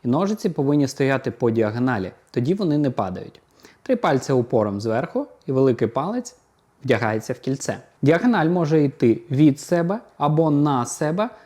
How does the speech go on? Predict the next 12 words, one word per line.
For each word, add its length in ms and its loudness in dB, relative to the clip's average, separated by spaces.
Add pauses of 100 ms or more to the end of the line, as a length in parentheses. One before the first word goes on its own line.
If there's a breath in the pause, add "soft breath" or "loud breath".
в 40 -2
залежності 720 0
від 160 -2
положення 500 2
нашого 420 -4
тіла 360 0
до 140 0
зони, 320 0
з 60 -4
якою 300 -4
ми 120 -6
працюємо. 520 -8